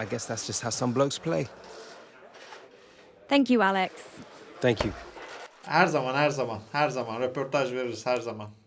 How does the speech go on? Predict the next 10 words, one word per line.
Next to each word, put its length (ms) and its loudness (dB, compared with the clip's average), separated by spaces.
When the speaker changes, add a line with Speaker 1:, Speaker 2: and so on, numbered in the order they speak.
Speaker 3:
Evet 340 2
Dino 180 6
hocam, 320 6
bugün 400 2
ne 60 6
antrenmanlar 680 4
var? 520 -4
Ne 120 -6
sunacaksın 680 0
bize? 240 -4